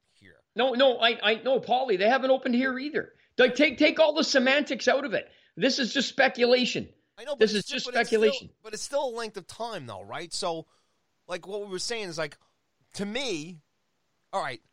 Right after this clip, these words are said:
Speaker 1: I'm trying to narrow this down. So the, there's a, let, I'll take one. There's one place over here by the water, right? So the, what they've done is, if they s-, they've set up a pickup truck and they, it's in the parking lot. So they have the musician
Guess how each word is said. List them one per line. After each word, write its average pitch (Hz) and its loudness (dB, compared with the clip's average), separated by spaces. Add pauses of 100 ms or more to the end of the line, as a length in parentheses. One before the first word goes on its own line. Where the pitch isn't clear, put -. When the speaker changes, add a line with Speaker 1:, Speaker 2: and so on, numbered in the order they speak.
(200)
Speaker 1:
I'm - -20
trying 185 -8
to 170 -8
narrow 139 -6
this 110 -14
down. 87 -14 (640)
So 214 -4
the, 202 -8 (140)
there's 196 -6
a, 190 -14
let, 190 -6
I'll 170 -6
take 180 -10
one. 190 -8
There's 156 -6
one 240 -6
place - -8
over 156 -10
here 135 -10
by 120 -4
the 110 -14
water, 101 -12
right? 107 -10 (520)
So 175 -12
the, 170 -8
what 214 -8
they've 208 -10
done 190 -4
is, 117 -12
if 107 -20
they 127 -12
s-, - -10
they've 127 -12
set 190 -6
up 180 -10
a 139 -14
pickup - -14
truck - -12
and 120 -14
they, 117 -12 (180)
it's 120 -14
in 190 -10
the 170 -8
parking 139 -12
lot. - -20 (720)
So 147 -10
they 151 -6
have 180 -8
the 180 -12
musician 180 -8